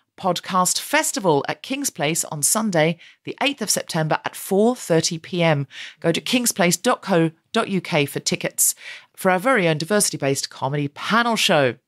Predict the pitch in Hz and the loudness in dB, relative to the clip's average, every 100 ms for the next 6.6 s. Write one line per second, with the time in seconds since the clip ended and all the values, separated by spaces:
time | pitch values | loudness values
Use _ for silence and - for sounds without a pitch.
0 | _ _ _ _ _ _ _ _ 320 359 | _ _ _ _ _ _ _ _ 2 4
1 | 320 320 285 277 285 277 - 202 165 175 | 4 2 0 0 0 0 0 -2 0 -2
2 | - 165 170 165 208 233 285 285 - 175 | -2 -2 -2 0 2 2 -2 -10 -8 -4
3 | 170 170 - - - 247 175 170 220 - | -2 -4 -6 -12 -4 -2 2 2 0 -10
4 | - - 175 - 311 170 139 139 160 160 | -20 -12 -6 -4 -4 -4 -6 -6 -6 -6
5 | 143 - 190 147 139 - 165 143 - 151 | -6 -8 -6 -6 -8 -8 -10 -10 -10 -6
6 | 165 165 160 180 180 - | -2 0 0 0 2 0